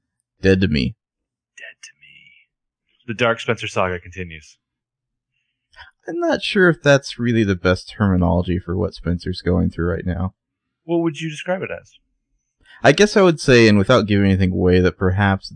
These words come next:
Speaker 1: that could better be applied to something else that happens in the show. Um, I don't know what I would call this, though.
Speaker 2: The reason I chose it, obviously, uh,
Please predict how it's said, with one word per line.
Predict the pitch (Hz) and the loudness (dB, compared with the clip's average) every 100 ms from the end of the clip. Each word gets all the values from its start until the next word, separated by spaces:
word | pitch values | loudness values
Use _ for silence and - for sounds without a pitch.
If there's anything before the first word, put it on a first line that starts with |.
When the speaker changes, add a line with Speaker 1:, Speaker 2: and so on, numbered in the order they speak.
| - | -4
Speaker 1:
that | 92 87 - | -2 -2 -4
could | 101 - | -10 -6
better | 87 90 92 | -2 0 0
be | 90 | -4
applied | 85 - 85 87 92 | -8 -8 -4 -2 -2
to | 90 | -6
something | 85 87 76 | -8 -8 -8
else | - 87 95 | -6 -6 -6
that | - | -4
happens | 101 98 104 101 | -4 -4 -6 -8
in | 107 | -6
the | 104 | -6
show. | - 113 113 113 _ _ _ _ _ _ - | -6 -6 -4 -6 _ _ _ _ _ _ -6
Um, | 82 90 73 - 110 - 151 - _ | -2 0 -2 -4 -8 -14 -16 -18 _
I | 101 110 | 4 6
don't | 104 | 6
know | 98 | 4
what | 92 | 4
I | 87 | 2
would | 78 | 0
call | - 80 | -4 -6
this, | 80 82 - | -6 -12 -14
though. | - 131 - _ _ _ _ | -16 -16 -18 _ _ _ _
Speaker 2:
The | 160 | -2
reason | 160 247 262 | 0 0 0
I | 208 143 117 _ _ _ _ | -2 -2 -6 _ _ _ _
chose | - 143 120 110 | -4 0 0 0
it, | 104 | -4
obviously, | 101 123 135 139 | -4 -4 -6 -4
uh, | 120 | -6